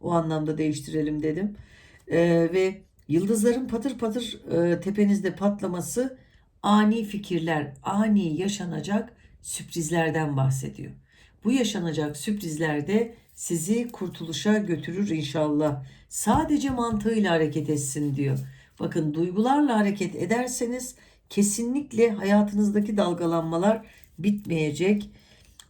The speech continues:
"Duygu geçişleri yaşıyorum. Sinirlerimi iyice yıprattılar. Bir ağlıyorum, bir gülüyorum, bir seviyorum, bir nefret ediyorum. Ne yapacağımı bilemiyorum." diyorsunuz. Yüzmüş yüzmüş kuyruğuna gelmişsiniz zaten.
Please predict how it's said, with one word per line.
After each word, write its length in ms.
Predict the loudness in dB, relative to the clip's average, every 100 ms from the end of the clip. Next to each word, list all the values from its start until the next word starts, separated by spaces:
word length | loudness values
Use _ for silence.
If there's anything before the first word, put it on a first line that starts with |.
| 0
"Duygu 320 | 2 4 4
geçişleri 560 | 4 0 -6 -4 0 2
yaşıyorum. 520 | 2 0 2 2 0
Sinirlerimi 600 | 2 4 8 8 6 2
iyice 300 | -2 0 0
yıprattılar. 880 | -2 -2 -4 -4 -2 -2 0 -2 0
Bir 140 | 2
ağlıyorum, 640 | 2 2 0 0 0 -2
bir 60 | -4
gülüyorum, 640 | -4 -6 -2 0 0 -2
bir 40 | -4
seviyorum, 720 | 0 0 2 0 0 -2 -4 -12 -8 2
bir 100 | 4
nefret 360 | 6 4 2
ediyorum. 480 | 2 2 -2 0 0
Ne 40 |
yapacağımı 760 | 0 0 -2 0 0 2 2 0 -8 -16 -4
bilemiyorum." 640 | 4 6 6 2 0 0
diyorsunuz. 640 | 2 2 2 -4 0 0 -2 -18 -20 -20 -20 -2
Yüzmüş 480 | 0 2 -2 -2 -2
yüzmüş 340 | -2 -4 -6
kuyruğuna 440 | 0 0 2 4
gelmişsiniz 760 | 4 4 2 -2 -4 -4 -4 -2
zaten. 500 | -2 0 0 -2